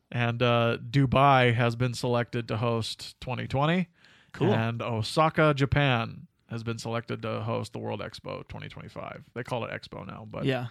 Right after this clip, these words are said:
Speaker 1: World's Fair is, is
Speaker 2: I mean, they're
Speaker 1: synonymous with
Speaker 2: really,
Speaker 1: that.
Speaker 2: they're really missing out on putting it back in Knoxville.
Speaker 1: I think so.
Speaker 2: Get that Sun Sphere going.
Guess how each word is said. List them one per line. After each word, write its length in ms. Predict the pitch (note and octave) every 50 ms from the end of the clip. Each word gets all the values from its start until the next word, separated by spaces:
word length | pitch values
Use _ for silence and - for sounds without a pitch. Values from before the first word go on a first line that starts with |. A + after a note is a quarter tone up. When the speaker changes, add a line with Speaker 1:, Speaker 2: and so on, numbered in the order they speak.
| -
Speaker 1:
World's 240 | - B2+ B2+ A#2+ A#2 -
Fair 300 | - B2 A2 G#2+ A2 A2
is, 300 | A2 A#2 - - - - - _ _ _ -
is 80 | - -
Speaker 2:
I 40 | D3+
mean, 180 | E3 E3+ E3
they're 120 | E3+ E3+ E3+
Speaker 1:
synonymous 40 |
with 20 | E3+ F#3 F#3+ F#3
Speaker 2:
really, 160 | F#3 F3+ F3 F3
Speaker 1:
that. 120 | E3+ F#2+
Speaker 2:
they're 100 | - C#3 C#3+
really 160 | C#3+ D#3+ D#3+
missing 280 | C#3+ D#3 C#3+ A#2 B2 B2
out 180 | B2+ D3 D3 C3
on 400 | A#2+ A2+ A#2+ A#2 A#2 A#2 A#2 B2 - _ _ _ _ _ _ _ _ _ G3+ _
putting 160 | - C3 B2 B2
it 60 | A#2+
back 200 | A#2+ B2+ C3 -
in 80 | A#2+ G#2+
Knoxville. 520 | G2+ F#2+ - F3+ - - - - - - - _ _ _ _ - - _ _ _ _
Speaker 1:
I 180 | A2 C3 F3+ B3
think 320 | - - - C3+ A#2 G#2+
so. 460 | - - C3 A#2 G#2+ G#2+ B2 D#3+ E3 - _ _ _ _ _ _ _ _ _ _ _ _ _ _ _ _ _ _ _ _ _ _ _ _ _ _
Speaker 2:
Get 120 | - -
that 160 | - C3 B2 -
Sun 180 | - C#3 D#3+
Sphere 240 | E3+ - - C3 A#2+
going. 360 | - G2+ F#2 - - - C3+